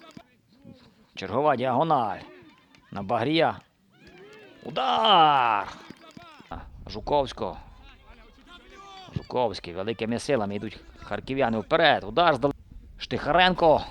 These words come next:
Штихаренко. Штихаренко проштовхує в карний майданчик. Удар тут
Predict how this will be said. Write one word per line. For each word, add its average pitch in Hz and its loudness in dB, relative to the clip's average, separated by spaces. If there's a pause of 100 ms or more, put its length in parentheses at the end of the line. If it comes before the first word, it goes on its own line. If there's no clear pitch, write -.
(520)
Штихаренко. 139 2
Штихаренко 170 -2
проштовхує 143 2
в 117 0
карний 151 2
майданчик. 160 2 (600)
Удар 180 6
тут - -2